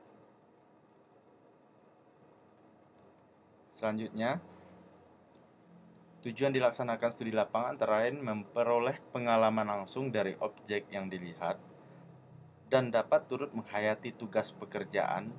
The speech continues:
milik seseorang, serta dapat bertanya jawab mungkin dengan jalan demikian. Mereka mampu memecahkan persoalan yang dihadapi dalam pembelajaran atau pengetahuan umum. Jadi, ada beberapa kata kunci,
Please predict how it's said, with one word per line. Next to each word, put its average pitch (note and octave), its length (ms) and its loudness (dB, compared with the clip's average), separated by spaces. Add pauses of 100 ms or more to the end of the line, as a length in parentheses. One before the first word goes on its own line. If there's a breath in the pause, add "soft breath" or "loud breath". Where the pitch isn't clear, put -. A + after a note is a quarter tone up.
(140)
milik D#3+ 400 -4
seseorang, F#2+ 480 -4
serta A#2 400 0
dapat - 400 0
bertanya F#2+ 480 -4
jawab G2 480 -2
mungkin G2 400 -10
dengan F#2+ 320 -8
jalan F#2 400 -6
demikian. F2+ 560 -6 (800 loud breath)
Mereka F#2+ 400 -2
mampu F2+ 320 -2
memecahkan A#2 640 -2
persoalan G2 640 -2
yang F#2+ 160 -6
dihadapi F#2+ 480 -8
dalam F2+ 320 -4
pembelajaran F#2 640 -6
atau G2+ 320 -4
pengetahuan F2+ 560 -8
umum. G2+ 320 -12 (720)
Jadi, B2 320 2
ada A2 160 0
beberapa F#2 480 0
kata F2+ 320 -6
kunci, F2+ 400 -6